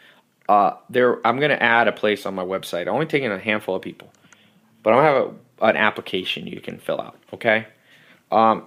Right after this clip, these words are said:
it's, it's an eighteen-month program. In eighteen months, I have found, I mean, that's from Peter Drucker, the great business analyst.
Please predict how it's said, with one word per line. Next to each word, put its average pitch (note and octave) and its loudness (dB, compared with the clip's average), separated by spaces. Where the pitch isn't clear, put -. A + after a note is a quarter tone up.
it's, A2 -2
it's G#2+ -6
an A2 -4
eighteen-month A2+ -4
program. - -10
In A#2 -2
eighteen D3+ -4
months, - -8
I A2+ 0
have G2+ -4
found, G2 0
I - -10
mean, G2+ -4
that's G#2+ 0
from G2+ -6
Peter G#2+ -2
Drucker, F#2+ -2
the F2+ -8
great F2 -10
business - -14
analyst. G#1 -12